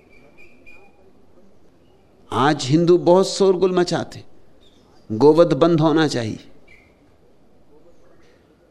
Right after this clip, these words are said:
लेकिन गौ की भी बलि देते थे हिंदू। गोमेध यज्ञ होते थे,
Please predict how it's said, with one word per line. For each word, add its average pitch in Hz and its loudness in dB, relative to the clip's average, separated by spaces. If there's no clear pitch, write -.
लेकिन 214 2
गौ 202 2
की 269 -2
भी 277 2
बलि 240 2
देते 277 -2
थे 240 0
हिंदू। 117 -2
गोमेध 196 2
यज्ञ 196 2
होते 214 0
थे, - -18